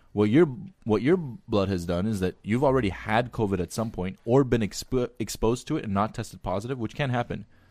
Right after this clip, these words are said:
You don't, if everyone around you has the flu and you don't get the flu, your body could have still seen enough of the flu to not get you sick, but to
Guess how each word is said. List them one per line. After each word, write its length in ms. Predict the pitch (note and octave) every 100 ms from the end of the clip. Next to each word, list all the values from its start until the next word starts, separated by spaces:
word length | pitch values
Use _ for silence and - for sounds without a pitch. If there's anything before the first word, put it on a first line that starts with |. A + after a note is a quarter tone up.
| _ _ -
You 140 | A2+
don't, 200 | D3 D#3 _
if 320 | - B2 - - _
everyone 300 | A#2 C3 D#3
around 160 | C3 C#3
you 80 | A#2
has 160 | G#2+
the 80 | F#2
flu 460 | - B2+ A2+ F#2 F#2+ - _ _ _ -
and 160 | F2+
you 160 | F#2 A2+
don't 200 | A#2+ A#2
get 200 | A#2 -
the 80 | F2+
flu, 420 | - F#2 C3 D#3 _ _ _ _ _
your 160 | F#2+ G#2
body 260 | A2+ C#3+
could 140 | D3+ A2+
have 80 | F#2+
still 240 | - A2+
seen 360 | - - G#2+ A2
enough 360 | G2 F#2 G2+ -
of 140 | G2+
the 80 | F2+
flu 240 | - A#2+
to 140 | - F#2
not 240 | F#2 G#2
get 180 | A2 -
you 60 |
sick, 320 | F2+ - C#3 -
but 140 |
to 100 | G2